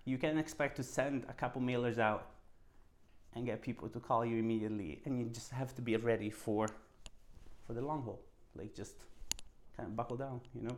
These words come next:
'Cause everything else in life, you're willing to work at a nine-to-five for, what, twenty, thirty, forty years.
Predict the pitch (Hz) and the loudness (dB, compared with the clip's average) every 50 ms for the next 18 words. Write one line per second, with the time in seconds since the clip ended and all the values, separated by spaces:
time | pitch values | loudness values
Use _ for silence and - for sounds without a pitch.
0 | - - - 127 113 - 147 160 175 185 180 175 175 175 170 151 160 160 160 160 | -8 -10 -10 -10 -6 -4 -2 -2 0 2 2 2 2 0 0 2 2 2 0 0
1 | - 131 123 117 131 139 139 139 135 - 135 127 120 143 143 139 - - - - | 0 0 0 0 0 0 0 -2 -2 -4 -6 -4 -2 -2 -2 -2 -2 -6 -6 -8
2 | - - - - - - - - 127 127 123 127 131 139 131 - 131 - 131 123 | -12 -16 -16 -18 -18 -14 -6 -4 -2 -2 -2 -2 -2 -2 -4 -4 -4 0 2 2
3 | 123 127 127 127 - 120 110 110 110 107 104 - - - - 127 131 127 123 127 | 2 2 0 -2 -2 -2 0 0 0 -2 -4 -6 -6 -6 -4 -4 -4 -4 -6 -6
4 | 131 131 131 131 127 131 - 131 131 127 127 135 143 165 175 | -4 -4 -2 -2 -4 -4 -4 -4 -2 -2 -2 0 0 -2 -2